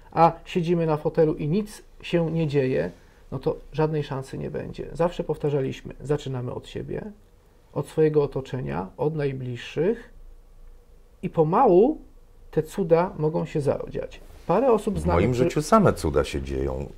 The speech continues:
Speaker 2: ale ja tak żyję. Ja ży-, ja zmieniłem całkowicie tryb mojego postrzegania. Więc nie, nie mówię, że ja nie istnieję w Matrixie,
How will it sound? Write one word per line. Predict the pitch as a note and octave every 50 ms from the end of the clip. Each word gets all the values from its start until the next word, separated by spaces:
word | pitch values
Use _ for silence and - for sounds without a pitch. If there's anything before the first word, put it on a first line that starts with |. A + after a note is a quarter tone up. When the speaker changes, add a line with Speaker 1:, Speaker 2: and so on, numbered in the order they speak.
| - - - - - - - - - - - -
Speaker 2:
ale | - D#2+ D#2+
ja | E2 F2
tak | F2 - F#2+ F#2+ G2+
żyję. | G#2+ C3+ C3+ G2 C2+ B1 C#2 C#2 D2+ - - -
Ja | C#2 D2 F2 F2 E2+
ży-, | E2+ E2+ E2 F2+
ja | F2+ F2 F2
zmieniłem | F2 E2+ F2 F#2 F#2 G2 G2+ G2+ G2 F#2+ F#2+ F2
całkowicie | - - F#2+ F#2 F2 - G#2+ G2+ B2 B2+ - - - C#2 C2+ - - - - - - - - - A#1+ - - -
tryb | - - - B1+ A#1 - - - - - - - - - - - - - - - - - - - - - - -
mojego | - D#2 D#2+ D2+ C#2+ C#2 D#2
postrzegania. | D2+ - D#2 D#2 - - - D#2+ C#2+ C#2+ C2+ B1+ B1+ B1 B1 C2 - - - - - - - - - - - - - - - - - - - -
Więc | - - E2+ E2+ E2+ E2+ - - - - -
nie, | E2 E2+ F#2+ G2 F2+
nie | D#2+ F2+ F#2
mówię, | F2+ A#2+ D3+ C#3 G2 E2+
że | D#2 E2+
ja | E2 E2 E2
nie | E2+ E2+ F2+
istnieję | E2+ D#2+ D#2 E2+ - - - F2 F#2 F#2+ F#2 D#2+ D2+ D2+
w | C#2+ C#2+
Matrixie, | D2+ D2+ D#2 - - D2 D#2+ - - - - -